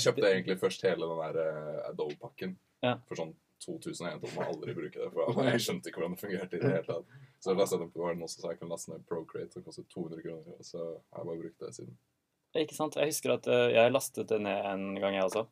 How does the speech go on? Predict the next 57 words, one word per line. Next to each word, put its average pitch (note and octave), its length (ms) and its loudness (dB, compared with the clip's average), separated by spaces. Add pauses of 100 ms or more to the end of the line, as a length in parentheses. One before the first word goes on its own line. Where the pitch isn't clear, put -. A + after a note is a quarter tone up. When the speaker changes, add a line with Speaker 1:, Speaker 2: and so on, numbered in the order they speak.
(100)
Speaker 2:
Og B2+ 80 4
det A#2 80 12
er C#3+ 280 10 (120)
veldig D#3+ 260 0
fleksibelt. A2 420 0
Du - 60 2
kan B2 140 2
jo G#2+ 240 6
endre G#2 300 2
på G#2 200 0
bakgrunn, G2+ 440 2 (300)
legge A2+ 160 6
på A2 80 4
lag G#2+ 160 12
opp A2 120 4
hverandre, F#2+ 480 4 (140)
bytte A2 320 -2
børste - 260 -4
og G2 600 2 (260)
Speaker 1:
Det - 60 -2
er - 80 -2
det F#2 60 0
som G2 80 -2
er - 20 -2
så F#2 100 -6
gøy. F#2 220 0
Det F2+ 80 0
er E2+ 80 0
jo, F#2 100 -4
det - 220 -6
er E2+ 60 0
ikke - 100 -8
bare F2+ 160 2
teg-, - 260 -10
selve E2 300 -6
tegningen E2 480 -10
som E2+ 100 -10
er D#2+ 60 -6
den F2 80 -14
kreative E2 320 -6
prosessen, - 320 -8
det E2 60 -8
er D#2 80 -8
også - 100 -16
det D#2+ 80 -8
å - 140 -8
endre D#2+ 200 -12
fargen D#2+ 360 -4
og E2 100 -4
endre E2 180 -10
bakgrunner E2+ 540 -8
og E2+ 100 -8
legge F2 380 -8
på D#2+ 120 -4 (360)
diverse - 400 -8
underveis D2+ 480 -10
og - 320 -8